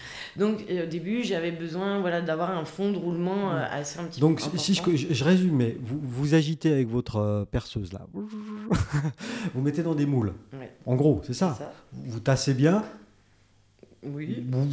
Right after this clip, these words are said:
Speaker 2: j'en sais rien.
Speaker 1: Pas besoin
Speaker 2: Non, non, non,
Speaker 1: spécialement.
Speaker 2: j'en sais rien, non, j'en sais rien. Et après, vous attendez.
Speaker 1: Vingt-quatre heures plus tard, on démoule,
Speaker 2: Vous
Speaker 1: on découpe.
Speaker 2: démoulez, vous découpez.
Speaker 1: Et après, ça sèche pendant six semaines.
Speaker 2: Ah ouais.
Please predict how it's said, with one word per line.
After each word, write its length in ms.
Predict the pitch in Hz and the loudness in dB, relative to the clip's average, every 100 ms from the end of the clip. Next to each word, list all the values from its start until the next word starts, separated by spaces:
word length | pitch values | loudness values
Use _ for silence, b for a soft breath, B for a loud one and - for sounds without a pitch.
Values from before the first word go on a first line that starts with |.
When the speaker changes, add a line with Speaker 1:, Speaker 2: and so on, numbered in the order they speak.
| 120 | 6
Speaker 2:
j'en 120 | 143 | 6
sais 120 | - | 6
rien. 240 | 120 139 180 | 6 6 8
Speaker 1:
Pas 120 | 190 | 6
besoin 320 | 185 170 170 143 | 4 -2 0 4
Speaker 2:
Non, 100 | 190 | 8
non, 180 | 240 247 | 10 10
non, 120 | 233 | 10
Speaker 1:
spécialement. 40 | |
Speaker 2:
j'en 140 | 175 156 | 8 8
sais 100 | 202 | 8
rien, 200 | 254 220 | 10 10
non, 200 | 185 151 | 10 8
j'en 80 | 113 | 4
sais 100 | 151 | 0
rien. 120 | 190 B 147 | -2 B 0
Et 120 | 151 151 | 8 8
après, 220 | 143 180 | 10 8
vous 80 | 160 | 8
attendez. 440 | 156 147 143 135 | 6 6 8 6
Speaker 1:
Vingt-quatre 560 | 104 208 208 202 175 - | 4 4 4 2 0 -2
heures 140 | 156 | -6
plus 180 | - 175 | -4 -6
tard, 280 | 170 156 143 - | -4 -4 -4 -4
on 140 | 165 | -4
démoule, 500 | 143 147 151 156 156 123 | -2 -2 0 0 -2 2
Speaker 2:
Vous 160 | 175 | 6
Speaker 1:
on 20 | 180 | 8
découpe. 200 | 180 151 | 8 10
Speaker 2:
démoulez, 260 | 139 175 254 - - - _ 127 | 10 10 8 4 -12 -20 _ -6
vous 180 | 123 | 2
découpez. 720 | 165 170 156 139 160 247 254 - | 6 6 4 6 8 8 4 -6
Speaker 1:
Et 60 | |
après, 260 | 147 - 170 | -8 -4 -6
ça 200 | - 151 | -4 -6
sèche 380 | - 165 190 - | -4 -4 -6 -6
pendant 260 | 165 156 | -4 -4
six 200 | 156 - | -4 -8
semaines. 260 | - 135 120 - - | -8 -8 -10 -14 2
Speaker 2:
Ah 100 | 208 | 10
ouais. 200 | 247 143 | 10 10